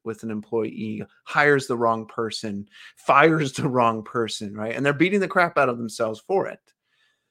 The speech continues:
But if they can learn the lesson from that, let go of the emotion of it, now they have this component right here that they can add to this component right here, that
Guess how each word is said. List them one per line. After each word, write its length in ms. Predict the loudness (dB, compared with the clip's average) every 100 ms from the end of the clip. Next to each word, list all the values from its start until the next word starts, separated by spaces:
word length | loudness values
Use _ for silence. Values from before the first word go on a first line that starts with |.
| _ 4
But 80 |
if 80 | 6
they 120 | 6
can 200 | 4 2
learn 220 | 4 4 4
the 100 | 4
lesson 440 | 4 2 -4 -8
from 320 | -4 -6 -6
that, 260 | -10 -14 -4
let 240 | 2 4
go 140 | 4 2
of 100 | 2
the 80 | -2
emotion 500 | -4 -6 -8 -12 -14
of 120 | -16
it, 100 | -20 _ _ _
now 220 | -6 -2
they 100 | 0
have 160 | 0 -2
this 140 | -4
component 440 | -6 -10 -6 -6 -2
right 200 | -4 -2
here 180 | -2
that 80 | 0
they 100 | -2
can 140 | -6 -6
add 180 | -6 -4
to 40 |
this 160 | -6 -8
component 400 | -14 -12 -12 -14
right 100 | -10
here, 160 | -8
that 140 | -8